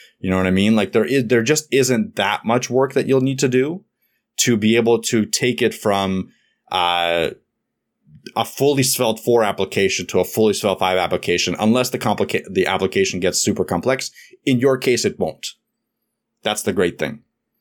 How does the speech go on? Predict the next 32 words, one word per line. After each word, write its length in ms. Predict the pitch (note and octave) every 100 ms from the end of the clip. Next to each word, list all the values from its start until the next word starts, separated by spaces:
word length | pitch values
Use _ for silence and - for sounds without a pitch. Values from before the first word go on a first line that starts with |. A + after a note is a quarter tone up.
| _ _
right? 360 | - F#2+ G#2 - _ _ _
You're 280 | - A#2 D#3
learning 580 | C#3 C#3 C#3 C3+ B2 - _ _
in 200 | A#2+ A#2
this 260 | A2 B2 -
method 560 | A#2 A2 B2 G#2+ G2+ -
of 280 | F2 G2 F2+
Svelte 340 | - A#2+ B2 -
four. 340 | A2+ A2 - - -
I 60 |
s-, 180 | C3 -
it's 180 | - C3
still 280 | - - E3+
great. 400 | B2+ B2 G#2 - - _ _ _ _
Again, 340 | A2+ B2 G#2
I've 280 | D#2 G#2+ G#2+
used 300 | G#2 C#3+ B2+
it. 140 | C3+
I've 180 | F#2+ G2+
been 100 | G2
using 240 | G#2 G#2+ G#2+
it 20 |
in 60 | F#2+
production 320 | G#2 G2+ G#2+
applications. 720 | G2 G2 A#2 A2+ A#2 G#2+ - - - -
I 100 | G#2+
still 480 | - - C#3+ C#3+
like 360 | A#2+ A2+ A2 -
the 120 | C3 G2
simplicity 580 | A#2 - C#3+ - C3+
of 140 | C3 B2
it. 200 | B2